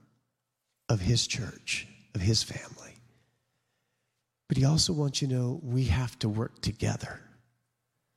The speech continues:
And what was Jesus' hope of how we would work together? That we would be one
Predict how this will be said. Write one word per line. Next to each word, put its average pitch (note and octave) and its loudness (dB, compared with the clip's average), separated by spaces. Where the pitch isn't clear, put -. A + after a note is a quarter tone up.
And D#3 6
what G3+ 6
was G3 4
Jesus' E3 2
hope D3 2
of A2+ 0
how F#3+ 0
we C3+ 4
would G2 -4
work - -6
together? G2 -4
That - 0
we C3+ 4
would C3+ 2
be A#2 2
one C3+ 0